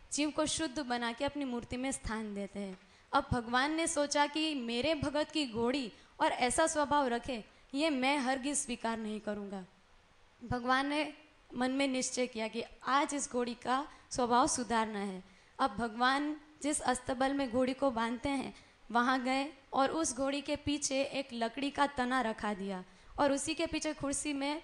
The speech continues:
भगवान एक छड़ी लेकर बैठ गए। अब थोड़ी थोड़ी देर में भगवान घोड़ी को पीछे से छड़ी मारते थे। जैसे ही छड़ी को गुदाया और घोड़ी ने लात मारी,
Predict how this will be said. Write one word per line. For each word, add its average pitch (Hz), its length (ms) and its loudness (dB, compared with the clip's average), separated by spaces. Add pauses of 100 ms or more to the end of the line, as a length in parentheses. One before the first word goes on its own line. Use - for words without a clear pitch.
(100)
भगवान 247 420 0 (120)
एक 285 200 0 (360)
छड़ी 294 240 2
लेकर 269 320 2
बैठ 226 300 0
गए। 190 240 -8 (520)
अब 269 240 0
थोड़ी 339 200 4
थोड़ी 339 200 2
देर 302 160 2
में 311 160 0
भगवान 269 460 2
घोड़ी 254 520 2
को 294 200 4
पीछे 294 300 -4
से 311 180 0
छड़ी 262 360 -4
मारते 220 500 -2
थे। 196 140 -12 (440)
जैसे 269 320 0
ही 339 60 2
छड़ी 302 340 2
को 311 160 2
गुदाया 240 540 2 (280)
और 277 280 4
घोड़ी 254 320 2
ने 285 180 0 (120)
लात 233 320 0
मारी, 202 280 -6